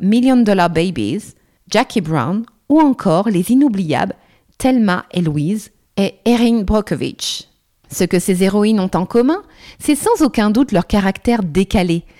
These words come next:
teinté d'humour et de folie douce, de courage, d'altruisme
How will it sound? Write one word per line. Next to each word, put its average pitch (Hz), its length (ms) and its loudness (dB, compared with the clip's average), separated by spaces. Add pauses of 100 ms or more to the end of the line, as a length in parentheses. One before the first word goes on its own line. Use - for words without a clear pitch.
(260)
teinté 302 380 2
d'humour 240 760 4 (220)
et 190 100 2
de 180 120 0
folie 220 360 0
douce, 180 420 -4
de 156 200 -4
courage, 196 680 -2 (260)
d'altruisme 185 840 -2